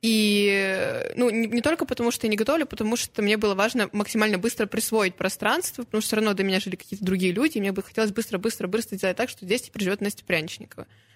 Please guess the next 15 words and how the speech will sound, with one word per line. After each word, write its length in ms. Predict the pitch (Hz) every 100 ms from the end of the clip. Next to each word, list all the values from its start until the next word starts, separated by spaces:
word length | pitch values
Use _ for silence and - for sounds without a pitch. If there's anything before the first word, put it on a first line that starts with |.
| _
Поэтому 280 | 190 220 233
я 60 |
перевезла 340 | 208 202 185 214
какие-то, 680 | 208 - 208 202 185 180 190 - _ _ _
э, 380 | - 180 175 175
значимые 580 | 180 208 214 226 202 185
вещи, 380 | 208 240 - 214
как, 240 | 185 180
как 140 | - 175
бы 260 | 170 - - _ _
иллюстрирующие 760 | 226 208 - 220 220 208 - 202
меня. 360 | 196 180 - - _ _ _ _ _ _ _ _ _ _ _ _ _ _ _ _ _ -
А 100 | 208
про, 840 | 202 202 202 202 196 196 101 78 92
м, 280 | 101 180